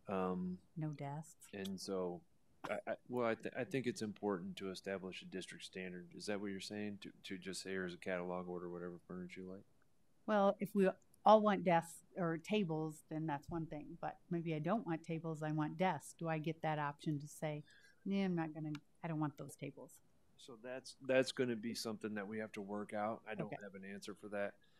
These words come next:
Speaker 1: I know in the past when we tried to accommodate each teacher, and then the teacher moves, and then i-, it's very difficult inside of a, a district our size to accommodate that. That's why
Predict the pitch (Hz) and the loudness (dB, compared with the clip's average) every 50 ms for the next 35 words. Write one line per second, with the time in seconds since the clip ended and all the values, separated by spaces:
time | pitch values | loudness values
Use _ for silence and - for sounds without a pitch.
0 | - _ - - 110 113 113 113 117 117 113 110 113 110 101 - - 110 110 110 | -20 _ 0 0 2 2 4 4 4 4 4 4 2 2 0 0 0 2 2 4
1 | 107 107 - - - - 101 101 98 95 98 101 101 104 101 101 101 98 92 98 | 2 2 0 -4 -6 -4 -4 -2 -2 -2 -2 -2 -2 -2 -2 -2 -4 -4 -6 -6
2 | - - 98 101 101 98 101 95 95 - - 98 98 101 101 98 90 98 95 95 | -4 -2 0 0 -2 -2 -4 -6 -6 -6 -6 -8 -6 -6 -6 -6 -6 -6 -6 -6
3 | 95 90 - - - 101 104 104 90 - - - - _ - - - 98 - - | -8 -10 -14 -14 -12 -10 -10 -8 -8 -8 -10 -10 -10 _ -10 -10 -8 -8 -8 -6
4 | 90 87 95 98 - - - - - - - - - - - - - 92 98 98 | -6 -6 -6 -8 -10 -12 -18 -20 -20 -20 -20 -20 -20 -20 -16 -10 -6 -6 -4 -4
5 | 98 98 92 - - 101 95 - - 95 92 92 92 95 98 98 98 95 98 95 | -4 -6 -8 -6 -8 -8 -6 -4 -4 -2 -2 -2 -2 -2 -2 -2 -2 -2 -4 -6
6 | 87 92 98 95 95 98 98 95 98 98 95 92 - - 90 90 - - 101 - | -6 -6 -4 -4 -4 -4 -4 -4 -4 -6 -8 -8 -12 -14 -14 -12 -12 -12 -12 -10
7 | - 98 92 107 110 110 107 101 92 90 110 110 - - 98 - - 95 92 87 | -6 -2 0 2 4 4 2 0 -2 -4 -4 -6 -6 -8 -10 -8 -6 -6 -6 -6
8 | 85 98 95 95 92 - 92 92 92 92 92 87 92 87 87 - - - 98 90 | -8 -10 -10 -10 -10 -10 -10 -8 -8 -10 -10 -12 -14 -14 -14 -16 -16 -16 -14 -12
9 | 92 95 90 - - 92 90 - 92 95 95 - - - 87 87 90 90 - - | -12 -12 -12 -12 -16 -18 -16 -14 -14 -14 -14 -16 -14 -14 -12 -12 -14 -14 -16 -16
10 | - 85 82 - 92 90 87 87 87 90 87 - 98 95 92 - 98 95 101 - | -14 -14 -12 -10 -10 -8 -8 -8 -10 -10 -8 -6 -6 -6 -6 -6 -6 -8 -8 -8
11 | - 98 101 98 95 95 92 | -6 -4 -2 -2 0 -2 -4